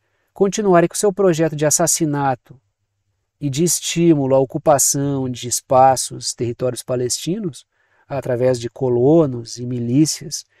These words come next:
invasoras, isso vai atrapalhar muito qualquer possibilidade de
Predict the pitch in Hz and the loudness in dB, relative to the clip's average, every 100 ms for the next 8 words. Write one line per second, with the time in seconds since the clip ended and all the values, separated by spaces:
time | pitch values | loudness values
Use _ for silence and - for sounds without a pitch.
0 | _ - 135 123 120 113 139 226 160 - | _ -10 -6 -2 -2 -2 -6 -6 -10 -16
1 | _ _ _ _ _ _ _ _ _ _ | _ _ _ _ _ _ _ _ _ _
2 | 170 214 196 202 202 214 214 220 254 196 | -2 0 4 4 4 2 2 2 0 -2
3 | 226 247 180 165 - 190 208 214 - 208 | -2 -4 -2 -2 2 2 2 -4 -4 -2
4 | 196 156 175 190 160 175 | 0 2 2 0 0 -2